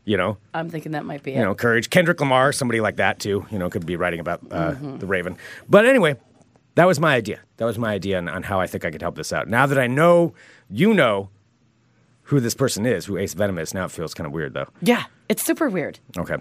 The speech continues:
Speaker 2: Because I've always, like, I've wondered, 'cause I've talked to him and, and he's told me about, he's showed me his makeshift utility belt that he's been making. He's like, "Then I'm putting my logo right there."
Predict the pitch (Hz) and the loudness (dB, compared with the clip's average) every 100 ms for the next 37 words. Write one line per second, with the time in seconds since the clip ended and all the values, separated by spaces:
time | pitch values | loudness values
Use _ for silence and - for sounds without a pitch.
0 | - 220 240 233 226 220 254 240 208 180 | -4 0 2 4 4 4 4 2 -2 -4
1 | - 175 160 160 190 220 196 156 175 139 | -2 -2 -2 -2 -2 0 -4 -4 -6 -2
2 | 151 143 180 175 190 170 147 143 139 135 | -4 -2 -2 -2 -2 -2 -2 -2 -4 -4
3 | 120 135 127 139 - 160 160 156 143 143 | -6 -6 -6 -8 -4 -4 -2 -2 0 -2
4 | - - - - - 214 - 220 208 190 | -2 -10 -20 -12 -2 -2 2 2 2 2
5 | 170 151 - 147 - 156 - 151 233 208 | 2 0 0 -2 -2 -6 -4 -2 0 0
6 | 143 131 135 113 131 135 139 135 139 131 | 0 -4 -6 -8 -8 -6 -6 -6 -8 -6
7 | 143 151 170 147 185 165 135 160 196 160 | -2 0 0 0 -2 -2 -2 -2 0 0
8 | 143 143 175 160 | -2 0 2 2